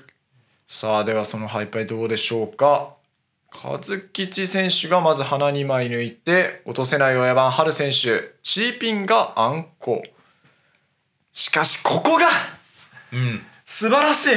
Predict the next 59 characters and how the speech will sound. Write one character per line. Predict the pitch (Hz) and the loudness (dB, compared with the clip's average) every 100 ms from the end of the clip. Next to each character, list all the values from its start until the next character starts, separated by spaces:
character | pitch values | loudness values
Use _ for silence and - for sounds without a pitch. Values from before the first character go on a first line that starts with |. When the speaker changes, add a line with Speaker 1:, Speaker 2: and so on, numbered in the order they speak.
| - 208 - - - - - _ _ _ _ - _ _ | 0 -4 -6 -14 -20 -20 -20 _ _ _ _ -20 _ _
Speaker 1:
ド | - 139 | -2 2
ラ | 220 | 4
の | 233 220 | 4 2
ウ | |
ー | 226 | 2
ソ | 214 214 | 2 4
ー | |
が | 208 | 4
二 | 208 | 4
枚 | 196 165 | 4 4
あ | 156 | 2
っ | - | 0
て、 | - 185 | 0 2
形 | 185 - 160 185 | 2 -2 -2 0
も | 190 | 0
い | 185 | 0
い。 | 160 98 - _ _ _ _ _ _ _ _ | -2 -6 -12 _ _ _ _ _ _ _ _
Speaker 2:
や | 87 | -4
っ | 87 | 2
ぱ | 254 | 4
り、 | 190 123 104 | 4 2 0
そ | 131 | 0
の、 | 120 | 0
ホ | 113 262 | 0 0
ー | 269 | 0
コ | |
さ | 311 117 | 2 2
ん、 | 104 | 2
あ | 110 | 2
の、 | 110 107 - _ _ _ | 2 0 -4 _ _ _
な | 139 | -2
ん | 131 | -2
で | |
し | 127 | -2
ょ | - | -4
う、 | - | -4
対 | 180 185 | -2 0
局 | 196 196 190 | -2 2 2
っ | 185 | 2
て | - | 0
い | 135 | 0
う | |
か、 | - | 0
戦 | 151 170 | 0 2
う | 180 | 2
姿 | 175 | 2
勢 | 185 | 0
が | 175 | 2
ね、 | 175 175 - | 0 -2 -4
終 | - - | -2 0
始 | - | 0
一 | 101 | -4
貫 | - 151 | -2 -2
し | - | 0
て | |
ま | 170 | -2
す | - | -4
よ | 90 | -2
ね。 | 107 127 | -2 -4